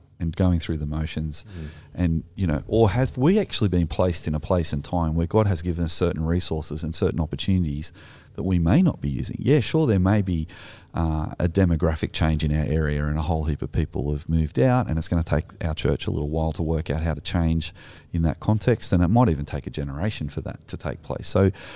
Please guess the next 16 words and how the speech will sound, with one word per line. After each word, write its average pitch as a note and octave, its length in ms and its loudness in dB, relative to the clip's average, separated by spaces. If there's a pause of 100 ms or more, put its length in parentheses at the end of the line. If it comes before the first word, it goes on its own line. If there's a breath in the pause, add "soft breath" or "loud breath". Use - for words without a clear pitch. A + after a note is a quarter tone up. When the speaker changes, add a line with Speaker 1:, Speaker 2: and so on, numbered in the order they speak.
(180 loud breath)
Speaker 1:
right A2+ 260 6
now F2 440 4
in E2 180 0
that D#2+ 220 -2
demographic D#2+ 520 -2
change, E2 320 0
it - 80 -4
might D#2+ 200 2
feel G2 260 2
like F2+ 300 0
we've E2 160 -2
plateaued - 400 -2
or D2+ 180 0
we're D#2+ 120 2
in D2+ 120 2
decline, F2 500 -2